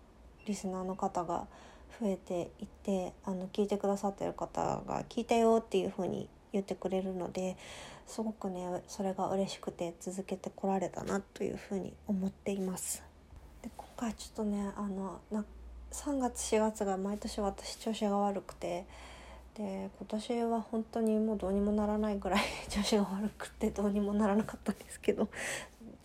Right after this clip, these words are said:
と回復してきたのでね、トーク撮っていきたいなというふうに思っています。で、当初の予定では、あの、女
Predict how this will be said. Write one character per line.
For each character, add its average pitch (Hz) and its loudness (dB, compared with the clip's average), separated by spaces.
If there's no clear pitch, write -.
と - -16
回 254 0
復 226 -2
し - -6
て 247 -2
き 240 -12
た - -6
の - -6
で - -8
ね、 - -4
ト 202 2
ー - -6
ク - -16
撮 190 0
っ 185 -6
て - -6
い - -6
き - -16
た 175 -6
い - -8
な - -10
と - -12
い - -8
う - -10
ふ - -16
う - -10
に 196 -12
思 190 -4
っ 185 -12
て - -12
い - -20
ま - -16
す。 - -12
で、 240 -2
当 427 12
初 277 4
の 196 2
予 190 0
定 202 0
で 196 0
は、 196 0
あ 208 -6
の、 196 -2
女 262 0